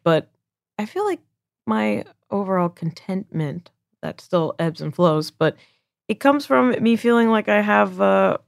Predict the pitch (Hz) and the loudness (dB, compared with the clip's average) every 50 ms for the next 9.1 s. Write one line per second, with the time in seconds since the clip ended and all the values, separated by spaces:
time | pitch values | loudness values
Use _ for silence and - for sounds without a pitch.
0 | _ _ 196 196 190 - - 226 226 214 175 143 - - - - - _ 170 175 | _ _ 0 0 0 2 2 2 2 2 -2 -4 -4 -8 -14 -18 -12 _ 0 0
1 | 165 165 170 196 - _ _ _ _ 180 185 175 180 165 - 156 165 185 214 233 | 0 2 0 -2 -6 _ _ _ _ -6 -6 -6 -6 -8 -6 -6 -2 0 2 2
2 | 220 208 - _ _ _ _ _ _ _ _ _ _ _ _ _ _ _ _ - | 2 0 -2 _ _ _ _ _ _ _ _ _ _ _ _ _ _ _ _ -4
3 | 170 165 160 160 - - - 190 175 170 170 165 160 160 156 - - _ _ _ | -2 -2 -2 -2 -6 -8 -6 -2 0 2 2 2 2 0 -2 -2 -8 _ _ _
4 | _ _ - 165 165 165 165 160 - 165 151 156 151 - 196 202 208 - 202 196 | _ _ -2 -2 0 0 0 2 2 2 0 0 -2 -2 -2 -4 -2 -2 -2 -4
5 | 190 - - - 185 180 180 175 170 - - _ 156 156 147 147 147 143 - _ | -4 -6 -6 -6 -4 -2 -2 -2 -2 -4 -6 _ -6 -6 -4 -6 -8 -8 -12 _
6 | _ _ _ _ _ _ _ _ - 170 170 170 160 156 156 160 156 - - 165 | _ _ _ _ _ _ _ _ -6 -4 -2 0 0 0 0 0 -2 -2 -4 -6
7 | 156 - - 196 196 190 185 185 175 170 156 156 - 180 175 170 - 185 165 156 | -6 -2 0 0 2 2 0 0 -2 -2 -4 -2 0 -2 -2 0 0 -2 -2 0
8 | - 160 156 156 - - 190 - 247 269 339 320 262 214 - - - - 190 - | -2 -4 -4 -2 -4 -6 -4 -2 -4 -2 -2 -2 -4 -4 -6 -4 -8 -8 -8 -8
9 | _ | _